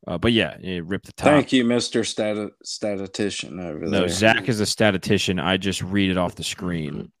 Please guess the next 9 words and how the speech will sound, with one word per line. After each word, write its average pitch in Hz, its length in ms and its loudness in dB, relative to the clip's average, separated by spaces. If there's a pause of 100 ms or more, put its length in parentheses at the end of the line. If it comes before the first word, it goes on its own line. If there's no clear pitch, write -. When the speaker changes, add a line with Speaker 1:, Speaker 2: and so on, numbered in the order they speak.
(120)
Speaker 1:
Reddick 98 460 2
is, 90 320 -4
uh, 78 400 -2 (300)
tenth 120 300 2
in 95 120 2
the 87 80 0
model 82 320 0
this - 200 -10
week, - 140 -12